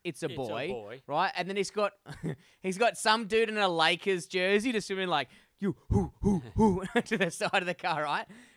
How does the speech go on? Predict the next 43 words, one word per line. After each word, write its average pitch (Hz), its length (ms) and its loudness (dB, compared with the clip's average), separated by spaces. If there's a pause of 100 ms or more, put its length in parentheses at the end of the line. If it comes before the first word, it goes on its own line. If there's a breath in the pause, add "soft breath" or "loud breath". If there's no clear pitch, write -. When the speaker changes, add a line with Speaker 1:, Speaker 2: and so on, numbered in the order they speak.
(120)
Speaker 1:
He 175 140 -2
stops 240 420 0
the 240 100 -12
car. 165 440 2 (180 soft breath)
There's 262 160 2
a 339 60 4
drone 240 600 6
as 220 260 0
well. 233 440 6 (160 soft breath)
He's 226 200 -4
hired 240 380 8
a 240 80 2
drone, 156 720 0
which 175 140 -6
is 180 120 -6
my 196 160 4
favorite 190 480 2
part 165 300 2
of 156 100 -2
the 147 100 0
whole 143 260 0
thing. 120 360 -8 (180)
Speaker 2:
<laughs> 131 120 -14 (220)
Speaker 1:
Right? 165 360 -6
Just 190 240 -10
full. 240 400 4 (400 soft breath)
And 196 160 0
then 240 80 0
he 254 100 0
stopped - 680 -2
to 185 80 -16
get 185 180 -4
the 175 80 0
drone 180 500 4
wide 170 380 2
shot, 147 340 2 (220 soft breath)
just 180 160 -8
to 202 80 -6
get 185 160 -2
the 175 80 -4
full 185 340 0
plumage, 170 560 -2
right? 131 280 2